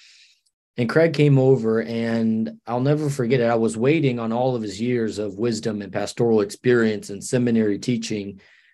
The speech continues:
to say something, like, say something, make it, make, make the hurt and the stuff go away, you know?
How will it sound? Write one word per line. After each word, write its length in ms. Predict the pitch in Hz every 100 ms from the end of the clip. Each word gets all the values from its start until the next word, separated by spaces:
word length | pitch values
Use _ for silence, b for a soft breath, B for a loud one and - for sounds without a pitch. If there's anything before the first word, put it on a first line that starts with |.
| b _ _ -
to 100 | 104
say 200 | 131 113
something, 720 | - - 117 117 - - -
like, 200 | - -
say 200 | 131 123
something, 360 | - 104 98 95
make 200 | 113 123
it, 260 | 110 107
make, 260 | 120 127 123
make 320 | 135 135 139
the 120 | 107
hurt 360 | 101 117 120 -
and 160 | 101
the 80 | 101
stuff 300 | - 113 110
go 140 | 110 104
away, 320 | 101 104 98
you 160 | 92
know? 240 | 92 98